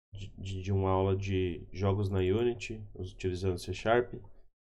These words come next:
E vou continuar aquele exemplo do jogo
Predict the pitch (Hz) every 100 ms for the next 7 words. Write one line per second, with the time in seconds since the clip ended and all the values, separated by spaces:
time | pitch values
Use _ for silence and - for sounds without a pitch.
0 | _ _ _ - 98 101 104 107 107 107
1 | 104 107 104 104 104 101 95 - - 92
2 | 101 101 104 104 101 95 104 104